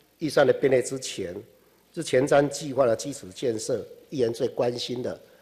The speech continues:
我特别在这里做一个说明。这里面一百零八年度的前瞻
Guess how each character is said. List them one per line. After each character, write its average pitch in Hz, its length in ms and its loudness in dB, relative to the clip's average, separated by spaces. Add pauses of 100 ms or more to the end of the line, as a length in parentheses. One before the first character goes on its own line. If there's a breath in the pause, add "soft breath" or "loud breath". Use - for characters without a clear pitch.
(320 soft breath)
我 104 100 -8
特 143 140 0
别 123 100 6
在 131 160 6
这 135 160 -2
里 104 100 -4
做 117 220 -4
一 - 20 0
个 113 140 -10
说 127 300 -6
明。 107 180 -4 (760 soft breath)
这 185 160 4
里 143 100 6
面 160 160 10
一 - 20 0
百 139 160 4
零 123 160 2
八 156 200 4
年 135 200 6
度 147 140 -2
的 120 100 2
前 120 320 -2
瞻 135 300 2